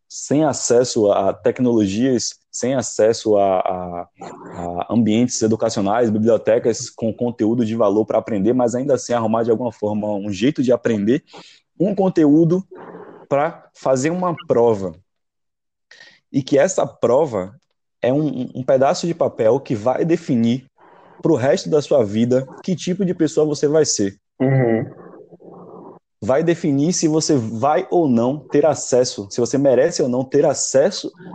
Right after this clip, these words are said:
Speaker 1: a uma universidade. Um papel que vai me avaliar quantitativamente se eu mereço ter acesso a uma fonte de conhecimento que é a universidade. Tudo
Speaker 2: Sim.
Speaker 1: já é muito estranho.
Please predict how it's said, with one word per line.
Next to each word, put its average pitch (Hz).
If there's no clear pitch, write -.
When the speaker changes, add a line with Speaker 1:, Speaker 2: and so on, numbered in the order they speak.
Speaker 1:
a 120
uma 143
universidade. 131
Um 123
papel 139
que 139
vai 127
me 139
avaliar 135
quantitativamente 131
se -
eu 165
mereço 135
ter 123
acesso -
a -
uma 113
fonte 117
de 117
conhecimento 110
que -
é -
a 107
universidade. 101
Tudo 190
Speaker 2:
Sim. -
Speaker 1:
já 165
é 156
muito 139
estranho. 92